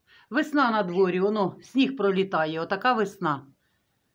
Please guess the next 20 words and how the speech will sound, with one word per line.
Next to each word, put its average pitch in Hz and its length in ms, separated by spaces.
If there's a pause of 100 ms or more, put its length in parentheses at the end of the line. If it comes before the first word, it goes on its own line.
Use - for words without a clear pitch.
(1500)
Ночі 285 380
був 302 320
трошки, 285 640
а, 226 220
а 208 100
це 277 200
сейчас 196 680 (580)
іде 190 400 (120)
такий 190 280
мелкий-мелкий 196 1300 (840)
сніжок. 180 720 (720)
А 233 140
ну 208 140
тут 196 240
крилишки 247 500
покажи. 240 680
Отак, 190 720
мальчик, 233 560
красавчик, 233 880
давай. 208 960